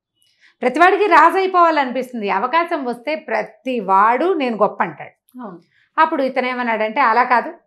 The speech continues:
Speaker 1: ఓ పని చేద్దాం, ఆలోచించి సరిగా ఒక, ఒక నియమం పెట్టుకుందాం. ఇక్కడికి దగ్గరలో శ్మశానం ఉంది కదా, ముగ్గురు దొంగల్ని కొరతేశారు అక్కడ. ఎవడైతే అర్ధరాత్రి వెళ్ళి ఆ ముగ్గురు దొంగల ముక్కులు కోసుకొస్తాడో వాడు అత్యంత సాహసి,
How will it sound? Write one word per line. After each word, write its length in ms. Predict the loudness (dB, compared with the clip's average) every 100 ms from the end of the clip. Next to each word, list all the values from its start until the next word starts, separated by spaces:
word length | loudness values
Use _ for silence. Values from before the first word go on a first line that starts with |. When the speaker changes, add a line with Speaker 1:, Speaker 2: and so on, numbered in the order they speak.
| _ -10
Speaker 1:
ఓ 40 |
పని 180 | -8 -6 -6
చేద్దాం, 220 | -8 -10 -20 _ _ _ _ _ _ _ -6
ఆలోచించి 560 | 0 2 2 -2 -6 -2
సరిగా 300 | 0 2 2
ఒక, 140 | 4
ఒక 240 | 0 0 -2
నియమం 340 | -2 -2 -2
పెట్టుకుందాం. 400 | -2 -6 -12 -14 _ _ _ _ _ _ _
ఇక్కడికి 280 | -6 -2 -2
దగ్గరలో 440 | 0 0 2 0 0
శ్మశానం 500 | -2 0 0 0 -2
ఉంది 140 | -2
కదా, 240 | -2 -4 -12 _ _ _
ముగ్గురు 320 | -8 -4 -2 -2
దొంగల్ని 540 | -2 -2 -2 -2 -2
కొరతేశారు 580 | 0 2 2 0 -2 -4
అక్కడ. 200 | -8 -16 -20 _ _ _ _ _ _ _ _ _
ఎవడైతే 640 | 0 2 4 4 2 0 0
అర్ధరాత్రి 640 | 2 2 2 2 2 0
వెళ్ళి 280 | -4 -2 2
ఆ 120 | 2
ముగ్గురు 380 | 0 -4 -2 -2
దొంగల 380 | -2 0 0 0
ముక్కులు 420 | 0 0 2 2
కోసుకొస్తాడో 680 | 4 2 2 -2 -2 -2 -2
వాడు 400 | 2 4 6 6
అత్యంత 460 | 4 0 -2 -2
సాహసి, 520 | -4 -2 -4 -8 -18